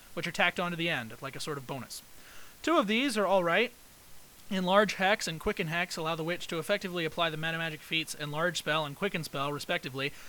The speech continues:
to any hex a certain number of times per day. Hex Expertise is actually somewhat interesting from a design perspective, if incredibly limited from a player perspective,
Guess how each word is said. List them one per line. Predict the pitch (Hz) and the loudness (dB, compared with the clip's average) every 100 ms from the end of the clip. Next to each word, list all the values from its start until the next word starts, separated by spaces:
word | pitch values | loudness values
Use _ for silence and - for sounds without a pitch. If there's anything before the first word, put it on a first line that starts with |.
| - | -4
to | 202 | 2
any | 220 | 2
hex | 190 180 - | 4 2 0
a | 156 | -4
certain | 170 151 | -4 -4
number | 151 143 | -6 -6
of | 147 | -6
times | 127 | -10
per | - | -6
day. | 147 147 113 - - - - - | 0 0 -2 -12 -16 -16 -14 2
Hex | 214 - | 2 2
Expertise | 185 - - - 277 226 214 196 | -2 -2 -4 -2 2 2 0 -2
is | 160 | 2
actually | 185 - 185 | 2 2 -2
somewhat | - 180 175 165 | -2 -2 -2 -2
interesting | 226 214 160 147 165 | -2 -2 -4 -4 -4
from | 156 139 | -6 -10
a | |
design | 131 131 175 170 | -8 -2 -2 -2
perspective, | 147 135 131 160 170 | -4 -4 -4 -4 -6
if | 139 | -8
incredibly | 131 127 151 135 135 | -10 -6 -4 -4 -8
limited | 135 143 135 135 | -8 -6 -4 -6
from | 127 123 | -6 -12
a | |
player | - 180 151 | -2 -2 0
perspective, | 135 151 123 143 | -4 -8 -4 -4